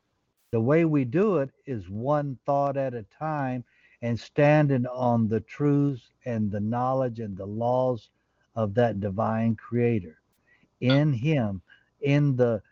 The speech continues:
divine, eternal creator all, there is no death.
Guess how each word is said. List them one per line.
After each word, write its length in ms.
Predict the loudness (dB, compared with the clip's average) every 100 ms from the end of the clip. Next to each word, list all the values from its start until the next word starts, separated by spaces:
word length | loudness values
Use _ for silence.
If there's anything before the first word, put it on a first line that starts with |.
| _ -4
divine, 580 | -2 2 2 0 -2 -6
eternal 480 | -10 -6 -4 -4
creator 760 | -6 -2 0 0 -2 -2 -2 0
all, 300 | -2 -4 -12 _ _ _
there 220 | -4 0 4
is 320 | 4 4 0
no 300 | 0 0 -2
death. 340 | -6 -8 -10